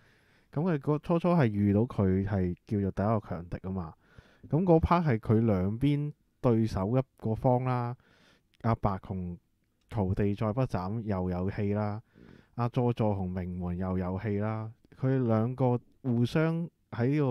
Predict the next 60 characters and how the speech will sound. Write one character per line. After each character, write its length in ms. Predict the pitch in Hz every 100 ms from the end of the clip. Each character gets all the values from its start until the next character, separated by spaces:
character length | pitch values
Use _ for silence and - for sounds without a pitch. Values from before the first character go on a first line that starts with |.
| 113 -
個 140 | 120
決 60 | 107
鬥 260 | - 101 107
嘅 40 | 101
過 180 | 101
程 220 | 110 87 85
上 160 | 110
面 160 | 95 92
學 200 | 90 98
識， 160 | 135 131
誒， 300 | 101 87 87 _ _ _ _ _
即 100 | -
係 20 | 143
合 160 | 120 95
作 140 | 120
啊， 420 | 113 110 110 110 107
即 100 | 143
係 40 |
佐 260 | 131 120 113
助 220 | 104 101
點 140 | 110
樣 160 | 123 131
去 280 | 127 107 107 - - -
配 120 | - 120 113
合 80 |
呢 60 | 110
個 160 | 131 117
名 260 | 98 90
門 220 | 90 90
啊， 280 | 95 98 101
配 100 | - 110 107
合 100 | 104
呢 20 | 123 113 104
個 100 | 101
戇 140 | 98
鳩 240 | 117 120
仔 120 | 123 90 95
啊， 160 | 101 95
平 140 | 95
時 120 | - -
睇 180 | 98
佢 180 | 107 110
唔 140 | 90 90
起， 280 | 85 101 - _ - -
點 140 | 123
樣 100 | 135
可 100 | 139 143
以， 300 | 135 120 120
哇， 200 | 120 117
因 300 | 147 147 151
住 80 | 135
呢 380 | 110 104 139
個 340 | 139 117 110 110
生 220 | 151 143
死 100 | 127
關 340 | 117 131 131 139
頭， 280 | 95 - - - _ _ _ -
然 180 | 98
之 120 | 104 135
後 220 | 110